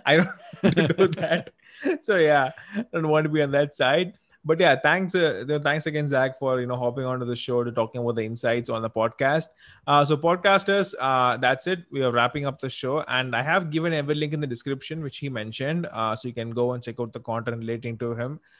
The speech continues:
Uh, so if you like to know more about, uh, Jeff's Podcast Academy and, you know, learn the nuances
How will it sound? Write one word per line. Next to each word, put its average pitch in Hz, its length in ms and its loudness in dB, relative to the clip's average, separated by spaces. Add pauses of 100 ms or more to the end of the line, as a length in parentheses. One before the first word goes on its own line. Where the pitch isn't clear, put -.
(260)
Uh, 123 300 4
so 160 220 2
if 151 160 0
you 170 100 0
like 180 180 2
to 185 60 -8
know 180 180 -2
more 160 300 2
about, 151 460 4
uh, 117 280 2
Jeff's 135 280 -4
Podcast 147 480 0
Academy 156 540 -2
and, 117 360 -4
you 110 60 -8
know, 120 100 -2
learn 127 280 -2
the 127 60 -4
nuances 135 680 -2